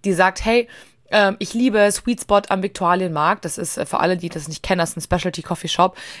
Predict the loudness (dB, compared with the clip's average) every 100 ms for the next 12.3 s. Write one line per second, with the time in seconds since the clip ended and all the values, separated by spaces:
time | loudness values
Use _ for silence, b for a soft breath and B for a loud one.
0 | B -6 0 2 6 8 8 6 2 0
1 | -2 -2 -2 -2 -4 -2 0 2 2 2
2 | 0 -2 0 -2 -2 -2 2 2 2 B
3 | B B -8 -2 2 2 0 0 2 4
4 | 2 0 -2 -2 -2 0 0 0 0 2
5 | 4 4 4 -2 0 0 2 0 0 -2
6 | -4 -4 -4 -4 -2 -2 -2 -2 0 0
7 | -2 -4 -10 -8 0 2 4 4 2 0
8 | B B B B 4 4 4 2 4 4
9 | 0 0 0 0 0 0 0 -2 -4 0
10 | 0 0 -2 -2 -4 -4 -2 -2 -2 -6
11 | -4 0 0 -2 -6 -4 -4 -2 -2 0
12 | 0 -2